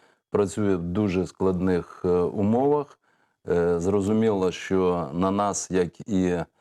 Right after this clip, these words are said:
на всіх, хто проживає в Запоріжжі, в Україні, впливають і події, пов'язані з агресією Російської Федерації, е, проти України. На нас впливає масова еміграція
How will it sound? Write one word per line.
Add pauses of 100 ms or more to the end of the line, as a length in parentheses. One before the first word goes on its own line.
(320)
на
всіх,
хто
проживає
в
Запоріжжі,
в
Україні, (380)
впливають
і
події,
пов'язані
з
агресією
Російської
Федерації, (520)
е, (120)
проти
України. (360)
На
нас
впливає
масова
еміграція